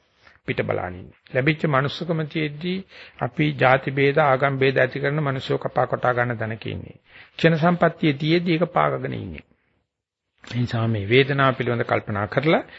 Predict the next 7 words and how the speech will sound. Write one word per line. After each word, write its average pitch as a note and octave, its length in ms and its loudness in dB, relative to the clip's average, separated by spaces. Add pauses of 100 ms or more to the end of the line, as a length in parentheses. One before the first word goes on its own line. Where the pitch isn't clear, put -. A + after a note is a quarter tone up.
(220)
ලැබිච්ච D#3 420 -2
බුද්ධ E3+ 280 0
ශාසනයේ D3+ 460 0
තියෙන C#3+ 220 -4
බුද්ධ C#3 220 -6
ශාසනික C3+ 560 0
ගතිය, A#2 440 -2